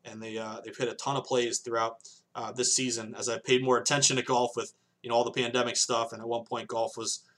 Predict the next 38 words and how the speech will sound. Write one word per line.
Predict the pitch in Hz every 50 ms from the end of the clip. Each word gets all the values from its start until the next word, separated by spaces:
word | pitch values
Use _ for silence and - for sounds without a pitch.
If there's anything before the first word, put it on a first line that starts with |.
| _ _ -
it | 117
was | 113 110
like | 117 107 104 -
golf, | 131 123 127 127 123 -
nascar, | 123 120 123 123 - - 139 131
and | 139 139
M | 135 127
M | 127 123 123
A | 123 117
is | 110 110 107
all | 117 113 117 120
we | 113
could | - 117 110
bet | 123 123 117
on, | 113 113 113 104
so | - 110 110
I | 107
dabbled | - 120 120 120 117 104 104 104
a | 107
little | 110 104 - -
bit. | - 196 127 - _ _ - - - - - _ - 113
Um, | 110 110 110 107
we | 117 120
do | 123 151
have | 151 156 147 135 131 135
a, | 131 131 131 131
um, | 123 120 120 117 117 117 117 -
Everything | 131 135 139 - 143 131
Guide | 131 127 127
to | 120
Sports | - - - 135 135 131 -
Betting | - 139 139 135 131 123
episode | 127 - - 143 - - 151 156 143
on | 131 123
how | 127 143 -
to | 143
bet | 147 156 151 139
golf, | 156 156 160 175 185 -